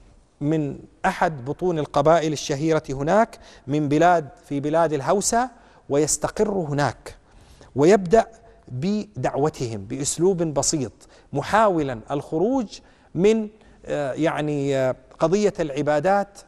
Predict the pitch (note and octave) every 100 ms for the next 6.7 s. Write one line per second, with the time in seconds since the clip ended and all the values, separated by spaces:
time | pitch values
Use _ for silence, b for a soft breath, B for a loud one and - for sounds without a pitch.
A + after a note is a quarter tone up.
0 | _ _ _ D3 C3+ - E3+ D#3 C#3+ B2+
1 | - C#3+ D#3 E3+ D#3+ C3+ C#3+ A#2+ D3+ E3
2 | D#3+ C#3+ - b b b D3+ E3+ D3+ C#3
3 | B2 A#2 D3 D#3 F3+ - D#3 - F3+ D#3
4 | F#3+ D#3+ D3+ C#3+ C3+ F#3+ - E3+ E3+ D3+
5 | E3+ E3 D3 - F3 D#3+ B2+ C3+ B2 C3+
6 | E3 D#3 D3+ C#3 F#3 -